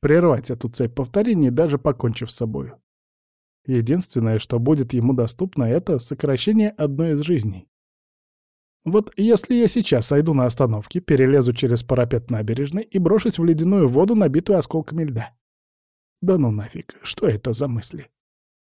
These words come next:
Я слишком люблю жизнь, чтобы так экспериментировать. Трамвай затормозил, толпа внутри качнулась всей массой вперёд, потом назад.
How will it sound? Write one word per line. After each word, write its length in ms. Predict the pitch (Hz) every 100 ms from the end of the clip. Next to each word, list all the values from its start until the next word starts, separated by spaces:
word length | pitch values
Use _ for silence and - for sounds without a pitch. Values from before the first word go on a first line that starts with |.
| _ -
Я 180 | 135 117
слишком 640 | 117 123 131 - - 190
люблю 340 | 156 120 151 185
жизнь, 360 | 143 226 156
чтобы 360 | 120 - 143 123
так 320 | 120 143 -
экспериментировать. 1120 | 170 - - 165 143 123 120 - - - - _ _ _ _ _ _ _ _ _ _ _ -
Трамвай 420 | 139 135 135 120
затормозил, 760 | 110 120 120 113 107 104 190 196 _ -
толпа 380 | 135 120 185 135
внутри 340 | 135 147 151
качнулась 640 | - 117 - 131 120 113
всей 220 | - 127
массой 340 | 113 107 - 120
вперёд, 400 | - 120 196 - _ _ _ _ -
потом 360 | 131 147 185
назад. 320 | 127 110 -